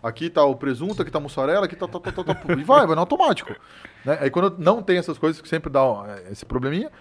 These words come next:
E a conferência? Cara, tá na comanda, foi pra cozinha, tal, tal, tal. Voltou, confere que tá na comanda.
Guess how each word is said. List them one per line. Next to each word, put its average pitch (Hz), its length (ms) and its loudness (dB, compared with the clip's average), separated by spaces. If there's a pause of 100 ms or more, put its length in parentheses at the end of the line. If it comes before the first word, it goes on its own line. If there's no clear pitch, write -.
(220)
E 151 80 2
a 185 60 8
conferência? 185 600 0 (300)
Cara, 131 260 2 (100)
tá 151 100 8
na 165 80 10
comanda, 147 440 4
foi 139 160 2
pra 165 100 4
cozinha, 135 540 -6
tal, 151 180 0
tal, 156 180 -4
tal. 131 160 2
Voltou, 170 380 2
confere 226 340 -2
que 202 60 -12
tá 277 80 -8
na 311 80 -10
comanda. 185 340 -10